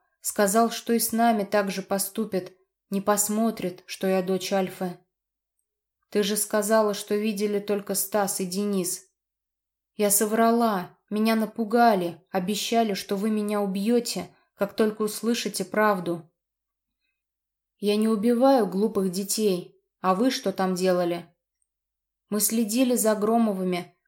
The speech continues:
Нам казалось это прикольным. Какая же я была дурочка. Девочка сжалась, сидя на стуле.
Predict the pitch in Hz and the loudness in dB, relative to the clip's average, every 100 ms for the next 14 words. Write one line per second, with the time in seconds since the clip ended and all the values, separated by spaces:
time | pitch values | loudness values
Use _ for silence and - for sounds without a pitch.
0 | - 202 196 214 202 220 214 196 196 196 | -2 -2 0 0 2 2 2 -2 -4 -4
1 | 196 208 - 226 214 190 180 - _ _ | -2 -2 0 2 2 0 -4 -10 _ _
2 | _ _ 214 202 - 233 220 190 202 202 | _ _ -12 -8 2 4 4 2 0 0
3 | 185 202 196 185 202 202 - - 196 185 | 0 0 0 -2 -2 -2 -4 -4 -4 -6
4 | - _ _ _ 175 202 190 185 - 185 | -12 _ _ _ -2 0 0 -2 -4 -6
5 | 170 185 196 202 180 - 190 175 180 180 | -4 0 2 2 -2 -4 -4 -4 -2 -2
6 | 180 - 185 180 - | -4 -4 -2 -2 -4